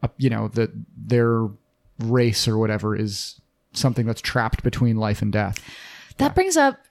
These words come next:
Speaker 2: I like the creative, um, kind of problem solving idea that, that brings to mind for me, is this idea of if you, like, let's say it's the Pirates of the Caribbean thing, right? So long as
Speaker 1: Yes.
Speaker 2: you're in moonlight, you look like a skelly.
Speaker 1: Yeah.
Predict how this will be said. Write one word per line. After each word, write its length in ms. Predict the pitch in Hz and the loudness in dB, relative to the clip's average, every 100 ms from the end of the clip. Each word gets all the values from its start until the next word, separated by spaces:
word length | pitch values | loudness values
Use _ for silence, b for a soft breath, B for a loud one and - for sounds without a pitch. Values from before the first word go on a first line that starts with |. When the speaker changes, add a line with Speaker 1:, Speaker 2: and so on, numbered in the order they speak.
| - | 0
Speaker 2:
I 80 | 254 | 4
like 480 | 254 277 294 - - | 4 2 0 -8 -4
the 80 | |
creative, 1160 | 277 - - 233 202 208 214 214 208 202 185 - - | -4 -2 -2 2 4 6 6 6 4 2 -2 -6 -2
um, 500 | 185 160 151 147 151 | 0 0 0 -4 -4
kind 160 | - 175 | -2 0
of 80 | |
problem 540 | - 170 214 208 208 196 | 0 0 4 4 4 2
solving 640 | - 180 160 160 147 143 | 2 4 2 0 -2 -2
idea 600 | 175 170 180 165 139 160 | -2 0 2 2 2 0
that, 260 | 190 170 - | 0 0 2
that 300 | 185 160 165 - _ - | 2 2 0 -6 _ -4
brings 240 | 180 160 | -2 -2
to 100 | - | 2
mind 260 | 175 160 160 | 2 2 0
for 140 | 165 | -2
me, 220 | 156 95 | -2 -2
is 100 | 185 | 0
this 140 | 208 233 | 4 4
idea 460 | 208 214 208 196 | 4 4 4 4
of 520 | - 190 175 165 165 - | 4 4 4 4 -2 -2
if 200 | 208 - | -2 0
you, 680 | 190 220 233 233 233 226 - | 0 2 4 4 6 4 2
like, 200 | 214 202 | 0 2
let's 120 | 247 - | 2 4
say 140 | 262 | 4
it's 100 | 226 | 4
the 120 | - 208 | 2 2
Pirates 240 | 208 185 | 2 2
of 20 | |
the 80 | 180 | 2
Caribbean 400 | 196 180 170 156 | 2 2 2 -2
thing, 160 | 151 151 | -4 0
right? 240 | 160 185 | 0 2
So 100 | - | 2
long 140 | 226 | 6
as 60 | 226 | 6
Speaker 1:
Yes. 100 | 226 | 4
Speaker 2:
you're 120 | 214 | 2
in 120 | 190 | 4
moonlight, 360 | 202 240 226 196 | 4 6 4 2
you 80 | 185 | 2
look 140 | 185 | 0
like 140 | 190 170 | 0 0
a 40 | |
skelly. 460 | - 196 160 160 139 | 2 2 2 2 4
Speaker 1:
Yeah. 220 | 151 | 4